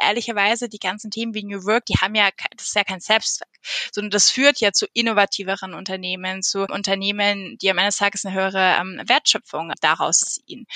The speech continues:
Und deshalb glaube ich, dass das ganz wichtig ist, das Einfordern. Und was man aber sicherlich machen kann, ist, das auch mal im eigenen Team auszuprobieren, das mal mit den Kollegen zu besprechen, das bei seinem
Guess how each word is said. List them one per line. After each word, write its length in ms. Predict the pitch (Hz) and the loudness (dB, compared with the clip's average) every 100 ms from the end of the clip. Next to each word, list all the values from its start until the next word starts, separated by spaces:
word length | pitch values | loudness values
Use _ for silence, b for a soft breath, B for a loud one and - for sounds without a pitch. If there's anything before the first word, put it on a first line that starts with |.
| B B B | B B B
Und 100 | - | -4
deshalb 300 | 202 208 - | 0 0 0
glaube 320 | - 180 208 | 4 4 6
ich, 140 | 226 - | 0 -2
dass 140 | - | -6
das 160 | 196 - | -4 -2
ganz 200 | 185 - | 0 0
wichtig 300 | 254 302 311 | -2 -6 -6
ist, 180 | 311 | -6
das 140 | 214 - | -4 -2
Einfordern. 880 | 190 226 - 262 269 277 285 302 285 | 0 -2 -2 0 0 0 0 0 -4
Und 520 | - 202 202 208 208 202 | -2 2 4 4 2 2
was 180 | 190 | 4
man 100 | 214 | 4
aber 200 | 196 180 - | 4 4 2
sicherlich 480 | - 233 311 247 - | -2 -2 -2 0 0
machen 300 | 247 - 339 | 0 -2 -8
kann, 320 | - 170 175 | 0 0 0
ist, 340 | - 196 185 | 0 2 2
das 160 | 196 - | -2 -2
auch 120 | 185 | -2
mal 100 | 175 | -2
im 80 | 175 | 2
eigenen 400 | 170 196 196 185 | 2 2 -2 -4
Team 200 | - 302 - | -4 -6 -2
auszuprobieren, 880 | 165 - - - 170 - 120 - - B B | 0 0 -2 -10 -10 -6 -4 -4 -4 B B
das 160 | 196 190 | -2 2
mal 100 | 202 | 2
mit 140 | 220 | 2
den 100 | 240 | -2
Kollegen 480 | 247 262 285 330 339 | 0 2 2 0 -2
zu 160 | - 208 | -4 2
besprechen, 680 | - - - 160 175 190 190 | 2 2 2 2 2 -4 -6
das 220 | 190 - | -2 0
bei 180 | 196 190 | 2 2
seinem 640 | 190 185 190 196 196 196 | 4 4 4 2 -4 -4